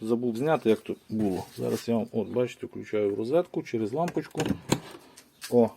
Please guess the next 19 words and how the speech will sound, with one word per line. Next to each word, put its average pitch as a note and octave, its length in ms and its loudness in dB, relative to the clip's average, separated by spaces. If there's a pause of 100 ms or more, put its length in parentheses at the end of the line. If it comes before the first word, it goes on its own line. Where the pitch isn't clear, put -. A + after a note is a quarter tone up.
(320)
і A#2+ 140 -2
от A#2 180 -2
тако... G#2 360 -2 (1600)
Я - 80 -12
не G#2+ 100 -8
знаю, G#2+ 240 -6
видно, D3+ 260 0
камера G#2+ 340 0
передає. B2 560 2 (220)
Оцей B2+ 460 2
світодіод C#3+ 720 0
нижній. C3 600 0 (1160)
І A#2+ 160 0
оті A#2+ 480 0
всі, B2+ 380 -2
весь A#2 320 2
ряд, C3+ 380 0
і A#2 60 -4
замок, A#2+ 520 -2